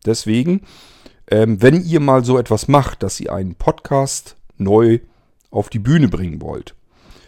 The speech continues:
ist es keine besonders gute Idee, vor allen Dingen nicht, wenn ihr auf einen fahrenden Themenzug aufspringen wollt. True Crime ist eben ein Zug,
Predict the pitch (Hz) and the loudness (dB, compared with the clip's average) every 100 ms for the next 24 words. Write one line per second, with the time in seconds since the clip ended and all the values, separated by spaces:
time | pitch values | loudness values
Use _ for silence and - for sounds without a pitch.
0 | _ _ - 151 - 131 - - - - | _ _ -2 -2 -2 -6 -6 -10 -6 0
1 | 147 180 135 123 147 131 - 139 113 104 | 2 2 0 -2 -2 -2 -2 -4 -2 -2
2 | 120 143 - 110 139 139 - 123 123 92 | -2 -2 -2 -2 0 -4 -2 -2 -2 -4
3 | - 104 98 - 120 139 135 110 117 110 | -4 -6 -6 -4 -2 0 0 0 0 0
4 | 101 - 185 131 92 - 123 110 - - | 0 0 0 0 -4 -2 -2 -2 -12 -2
5 | 135 - - - 95 85 101 127 - 131 | 0 0 -6 -4 -4 0 -2 -2 -6 -6
6 | - 123 117 117 - 117 113 104 95 - | -2 0 2 0 -4 -6 -4 -6 -6 -8
7 | 170 - | -8 -8